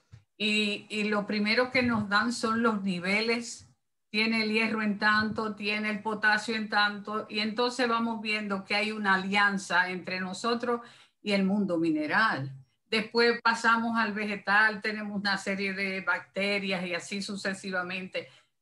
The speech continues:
Después vemos en el mundo animal que después del cuarto mes de embarazo es que se puede definir cuándo un feto es de un humano o es de un, de un animal,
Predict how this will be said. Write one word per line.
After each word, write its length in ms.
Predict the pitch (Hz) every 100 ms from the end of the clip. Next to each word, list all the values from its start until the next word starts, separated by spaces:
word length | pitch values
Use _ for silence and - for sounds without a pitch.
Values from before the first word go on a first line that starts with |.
| -
Después 580 | 226 226 240 240 240 240 214 -
vemos 500 | 170 208 240 226 208
en 100 | 202
el 200 | 196 190
mundo 720 | 190 220 220 208 196 180 - - _
animal 760 | 180 180 180 185 214 220 180 196 _ _ _ _ -
que 600 | 202 196 185 180 135 - _ _ _
después 580 | 180 185 - 208 214
del 200 | 240 240 226
cuarto 440 | 220 214 208 202
mes 240 | 196 202
de 80 | 202
embarazo 500 | 196 185 180 196 220
es 100 | 214
que 120 | 214
se 180 | 208 196
puede 320 | 185 202 202
definir 720 | 196 190 - 185 190 190 185 -
cuándo 380 | 185 190 196 196
un 140 | 185
feto 500 | - 190 185 185 185
es 220 | 185 170
de 140 | 170 170
un 200 | 180 202
humano 500 | 196 175 170 170 - - _ _ _
o 140 | 190 196
es 180 | 190
de 80 | 185
un, 460 | 190 190 185 160 - _ _
de 300 | _ 170 185
un 140 | 190 190
animal, 680 | 185 180 190 320 240 131